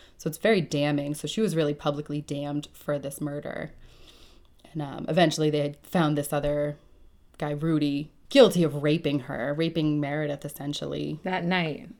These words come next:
Speaker 1: The same night, and his blood was found there, like,
Speaker 2: Mm-hmm.
Speaker 1: had a whole slew of fun evidence against him, but they just basically just damned Amanda Knox. She was eventually acquitted and ended
Speaker 2: But
Speaker 1: up
Speaker 2: she
Speaker 1: going
Speaker 2: spent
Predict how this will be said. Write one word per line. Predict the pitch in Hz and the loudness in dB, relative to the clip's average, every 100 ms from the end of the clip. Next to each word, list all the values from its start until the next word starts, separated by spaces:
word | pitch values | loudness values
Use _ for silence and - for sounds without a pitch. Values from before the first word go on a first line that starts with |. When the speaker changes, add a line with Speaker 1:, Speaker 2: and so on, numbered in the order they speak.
| _ | _
Speaker 1:
The | 202 214 | 6 6
same | 202 254 214 175 | 8 6 6 4
night, | 139 147 - | 2 0 0
and | 180 | 0
his | 185 160 | 0 -2
blood | 147 151 156 156 | -2 0 2 2
was | 165 - | -2 0
found | 156 151 | 0 0
there, | 151 | 0
like, | 147 147 - | 0 -2 -4
Speaker 2:
Mm-hmm. | 196 - - | -8 -8 -6
Speaker 1:
had | - 240 | 4 6
a | 180 | 6
whole | 175 226 247 240 | 4 8 10 10
slew | - - 214 202 180 | 6 0 2 4 6
of | 147 | 4
fun | - 175 | 2 4
evidence | 160 151 147 143 | 4 4 2 0
against | 147 147 143 147 | -4 -4 -4 -6
him, | - 143 | -6 -4
but | 139 139 | -6 -6
they | 147 147 139 - - - - 175 | -4 -4 -6 -10 -14 -14 -16 -6
just | 170 156 - 175 | -6 -6 -10 -4
basically | 220 220 196 165 156 | 4 4 4 -2 -2
just | 151 147 - | -2 -4 0
damned | 156 165 156 | 0 2 2
Amanda | 147 147 143 147 | 0 -2 -2 -4
Knox. | 151 151 147 - - - - - | -2 -2 -4 -8 -12 -18 -20 -16
She | - | -2
was | 196 | 2
eventually | 175 160 160 147 | 4 2 0 -4
acquitted | - 180 151 147 143 151 - - | -2 0 0 0 -4 -10 -12 -6
and | 151 151 | -4 -2
ended | 156 143 | -4 -4
Speaker 2:
But | 196 | -4
Speaker 1:
up | - | -2
Speaker 2:
she | 233 | -2
Speaker 1:
going | 220 | -2
Speaker 2:
spent | - - 285 359 - | -4 -4 -2 -2 -4